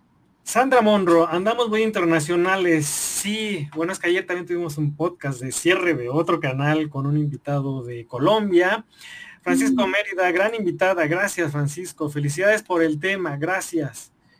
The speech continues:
Speaker 1: Y por la invitada también, por supuesto. Margarita Magín, ¿por qué funcionan las constelaciones fam-, fa-, par-, perdón, por, ¿para qué funcionan las constelaciones familiares? Ahorita ahí te nos va a comentar.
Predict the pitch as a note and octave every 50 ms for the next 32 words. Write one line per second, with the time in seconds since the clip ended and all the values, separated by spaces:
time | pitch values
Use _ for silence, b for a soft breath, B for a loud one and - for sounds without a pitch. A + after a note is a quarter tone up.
0 | b b b b D3 D3 D3 D3 D3 D3+ D3 D3 D3 F#3 G3+ G#3 - E3+ E3+ F#3
1 | F3 - E3+ C#3+ C#3+ C#3+ C#3+ - F#3 F#3+ - - E3+ D#3 D3+ D3 D3 D3+ D3+ D#3+
2 | G#3 G#3 - A#3 A3+ G3+ - _ - E3 D#3 D#3 D#3 D3+ D3 D3 D3 F#3 F#3+ F3+
3 | E3 D3 E3 D#3+ D3+ D3+ - A3+ A3+ - A3+ G#3 - G#3 G#3 G3+ G3+ G3 F3+ -
4 | - - D#3 D3 D3 - D3+ C#3+ C#3+ C#3 - D#3 E3 F3 E3 - - D3+ C#3+ C#3
5 | C#3 D3 _ - - - - C#3+ D3 D3 - - C#3+ D3+ D3+ D3 E3 D#3 D#3+ F#3
6 | G3 G3+ G3+ - E3 D#3 D3+ - C#3+ D3+ D3 D3 G#3+ G#3 A3 G#3 F3+ G3 G3 G3
7 | F3 D3+ D3 D3 C#3+ B2+ - C3 C3 - - F3 F#3+ - D3 C3+ A#2+ A#2 C3+ C#3
8 | D#3 G#3 B3 B3 B B B B B B - A2 A#2+ C3+ C#3+ D3 F#3+ F#3+ F#3+ F#3+
9 | - A#2 B2+ C3+ - - E3+ D#3+ C#3 A#2+ - C3 C#3 D3+ D3+ D3 - B2 G#2+ G#2+
10 | _ - D3+ F#3+ G#3+